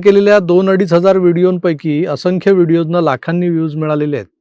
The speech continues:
पण त्या सगळ्या व्हिडिओंपेक्षा जास्त आत्मिक समाधान मिळवून देणारा जो व्हिडिओ होता तो हा, ज्यानं प्रशासन खडबडून जागं झालं होतं. मित्रो, हा पूल दोन हजार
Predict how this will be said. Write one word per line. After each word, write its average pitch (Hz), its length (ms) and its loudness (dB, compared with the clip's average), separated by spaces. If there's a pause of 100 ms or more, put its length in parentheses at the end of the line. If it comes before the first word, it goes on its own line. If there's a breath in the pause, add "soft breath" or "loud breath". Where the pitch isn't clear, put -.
(540)
पण 175 100 -4
त्या 196 140 0
सगळ्या 185 400 2
व्हिडिओंपेक्षा 185 840 0 (100)
जास्त 147 380 -4 (160)
आत्मिक 151 380 -6
समाधान 156 460 -4
मिळवून 156 300 -4
देणारा 143 380 -6 (500)
जो 151 160 -2
व्हिडिओ 156 340 -2
होता 135 300 -6 (560)
तो 131 80 -6
हा, 113 160 -8 (560)
ज्यानं 131 260 -4
प्रशासन 147 560 -6
खडबडून 143 380 -4
जागं 123 260 -6
झालं 110 220 -10
होतं. - 300 -20 (680 soft breath)
मित्रो, 214 220 0
हा 202 120 2 (160)
पूल 226 220 0
दोन 190 220 4
हजार 208 180 0